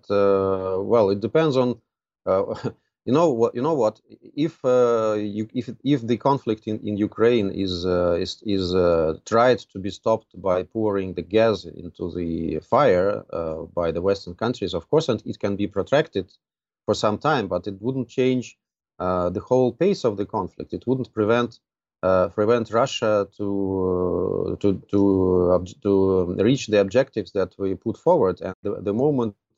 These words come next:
Ukraine acknowledges the fact that, uh, it, it has to make concessions, uh, it has to denazify, it has to demilitarize, it has to acknowledge the fact that the, uh,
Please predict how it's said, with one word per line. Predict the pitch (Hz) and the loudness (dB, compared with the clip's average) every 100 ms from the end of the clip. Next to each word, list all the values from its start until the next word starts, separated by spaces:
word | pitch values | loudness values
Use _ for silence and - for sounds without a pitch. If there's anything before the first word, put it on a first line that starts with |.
| - | -10
Ukraine | 101 - 120 131 110 - _ _ _ | -8 0 2 2 0 -6 _ _ _
acknowledges | 104 - 160 131 98 101 98 | -6 2 4 4 0 -6 -6
the | 101 | -4
fact | 113 101 - | 0 0 -2
that, | 95 - | -8 -6
uh, | 92 92 92 | -4 -2 -2
it, | 98 - | -6 -8
it | 104 - | -6 0
has | 131 | 0
to | - 104 101 95 | 0 -2 -2 0
make | 95 104 - | 0 -2 -2
concessions, | 92 - 131 - 101 - - | -8 0 0 0 -10 -10 -6
uh, | 95 | -2
it | 92 82 - | -2 -4 -2
has | 95 - | -4 -4
to | - 95 90 90 _ _ _ 104 | -4 -2 -2 -4 _ _ _ 0
denazify, | 110 117 113 120 113 107 | 2 2 -2 0 2 0
it | - | -2
has | 98 90 | -8 -8
to | - 92 | -10 -10
demilitarize, | 95 110 113 110 104 104 98 92 | -6 -2 -2 -2 0 2 2 -2
it | 90 | -8
has | 104 98 - | -8 -8 -10
to | 95 95 92 90 87 | -8 -6 -4 -2 -2
acknowledge | - 104 101 85 | -2 0 0 -2
the | 87 | -6
fact | - 104 90 | 0 0 0
that | 85 - | -4 -6
the, | 95 90 87 87 | -6 -4 -2 -2
uh, | 92 85 82 - | 0 0 0 -2